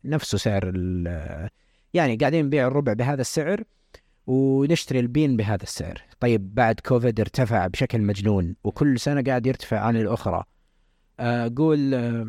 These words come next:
برضو رسوم تكلفة راتب الحماص. معليش، بس إنه ترى الحماص له، له تكلفته، البرنامج له تكلفته، الغاز له تكلفته،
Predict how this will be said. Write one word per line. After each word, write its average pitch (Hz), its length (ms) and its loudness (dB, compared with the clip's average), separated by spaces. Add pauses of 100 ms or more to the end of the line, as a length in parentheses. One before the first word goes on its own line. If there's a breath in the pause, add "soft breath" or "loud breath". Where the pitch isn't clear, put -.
(220)
برضو 131 520 0
رسوم 123 480 2 (240)
تكلفة 123 420 2
راتب 123 300 2
الحماص. 110 600 0 (800)
معليش، 139 540 2
بس - 240 -4
إنه 131 280 2
ترى 127 220 0
الحماص 147 960 -2
له، 87 680 0
له 135 220 2
تكلفته، - 600 -2 (180)
البرنامج 107 1040 0
له 110 80 2
تكلفته، - 480 -6
الغاز 110 340 0
له 110 60 0
تكلفته، - 380 -6